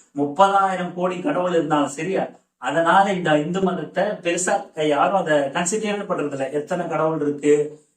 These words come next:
யா-, யார் எந்த சாமியை கும்பிடுறது அப்படிங்கறதெல்லாம் அதுல, அதுல அந்த குழப்பமே வர்றது இல்ல. எத்தனை லட்சக்கணக்கான ப-, கடவுள்கள் இருந்தாலும்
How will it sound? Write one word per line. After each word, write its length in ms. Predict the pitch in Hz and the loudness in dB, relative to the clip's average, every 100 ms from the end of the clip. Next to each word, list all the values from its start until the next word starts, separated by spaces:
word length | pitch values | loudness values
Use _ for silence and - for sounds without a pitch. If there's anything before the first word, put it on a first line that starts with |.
| _ 143 | _ 4
யா-, 220 | 147 147 | 4 4
யார் 260 | 147 175 | 2 4
எந்த 180 | 170 165 | 2 0
சாமியை 380 | 160 156 156 156 | 0 0 0 -4
கும்பிடுறது 420 | 131 147 147 147 | -4 0 0 0
அப்படிங்கறதெல்லாம் 720 | 147 131 170 170 170 165 220 - | 0 0 -2 -2 2 2 2 0
அதுல, 260 | 170 175 | 0 -2
அதுல 320 | 165 175 220 | -2 0 2
அந்த 140 | 214 175 | 2 2
குழப்பமே 440 | 185 - 226 214 | 0 0 0 2
வர்றது 200 | 208 185 | 2 2
இல்ல. 180 | 165 139 | -2 -2
எத்தனை 540 | 127 139 - 220 220 208 | -4 -6 -6 -2 0 2
லட்சக்கணக்கான 720 | 185 185 214 196 185 180 170 | 0 0 2 2 2 0 0
ப-, 300 | - 151 143 | 2 2 2
கடவுள்கள் 400 | 156 190 190 170 | 4 4 4 0
இருந்தாலும் 800 | 147 143 135 120 120 127 139 | -2 0 0 -2 -6 -4 -6